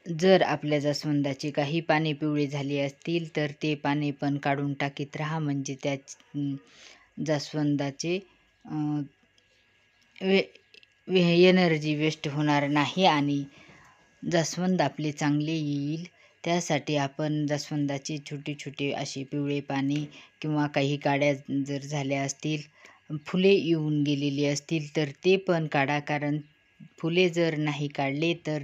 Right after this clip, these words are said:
त्यात बी तयार होण्यास स-, सुरू होते आणि त्याचे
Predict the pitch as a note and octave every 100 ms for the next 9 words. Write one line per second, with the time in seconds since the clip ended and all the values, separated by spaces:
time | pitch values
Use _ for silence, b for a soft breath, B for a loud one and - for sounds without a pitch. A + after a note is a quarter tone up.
0 | C#3 C#3 D3 - B B B - F3 G3+
1 | G3+ F#3 D3+ D3+ C#3+ C#3+ C#3+ C#3+ C#3 C#3+
2 | _ _ _ _ _ _ _ _ _ _
3 | _ F#3+ - - D3 D3 - E3 F#3 F3+
4 | D3 D3+ D3 C3+ C#3+ C#3 C3 D3 C#3+ E3